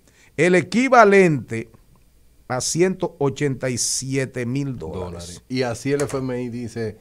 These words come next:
Speaker 2: que ese no es el futuro. Cuando el F M I me explique a mí cómo va a controlar los activos digitales de los N F T,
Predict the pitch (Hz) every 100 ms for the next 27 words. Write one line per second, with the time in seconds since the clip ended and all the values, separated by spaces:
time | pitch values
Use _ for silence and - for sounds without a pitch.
0 | _ - 117 - 117 113 104 95 92 92
1 | 90 87 _ _ - 139 151 170 214 262
2 | 233 226 214 202 185 190 190 127 117 98
3 | 85 - - _ - 190 220 196 190 185
4 | 175 156 151 143 127 127 113 147 160 151
5 | 131 113 120 113 101 95 - _ 120 117
6 | 117 131 156 151 151 143 123 110 107